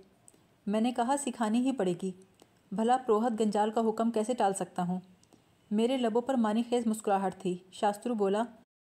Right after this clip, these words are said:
"मुझे भी कुछ सिखा दो प्रभु, कि मैं भी किसी को चकमा दे सकूँ।"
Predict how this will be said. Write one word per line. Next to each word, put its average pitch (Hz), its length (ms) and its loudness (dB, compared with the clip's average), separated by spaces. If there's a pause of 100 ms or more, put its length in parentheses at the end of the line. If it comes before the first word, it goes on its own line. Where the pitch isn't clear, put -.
"मुझे 233 240 -4
भी 294 140 2
कुछ 262 200 -2
सिखा 226 320 -2
दो 196 120 -2
प्रभु, 214 440 -2 (420)
कि 233 80 0
मैं 220 220 2
भी 269 80 -2
किसी 247 240 -4
को 254 100 -4
चकमा 220 340 0
दे 202 120 2
सकूँ।" 220 380 -2